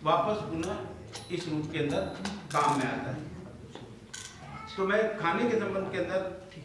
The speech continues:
स्पेसिफाइड तरीके से मैं नहीं कह सकता, क्योंकि आज की तारीख में क्या हो गया है कि आज हम बाजरी, मक्की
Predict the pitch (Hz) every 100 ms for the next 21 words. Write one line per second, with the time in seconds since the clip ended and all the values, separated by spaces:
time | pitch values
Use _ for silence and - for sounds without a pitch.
0 | - - - - 196 - - 311 294 254
1 | 240 220 214 196 196 190 185 175 175 165
2 | 160 160 170 185 185 - - - 190 214
3 | - - - - 160 175 202 220 208 190
4 | 180 185 190 196 - - - 196 196 165
5 | 160 175 175 170 - 123 151 175 196 185
6 | 160 165 190 - - - 127 127 147 160
7 | 170 185 202 202 - 143 147 143 180 196
8 | 202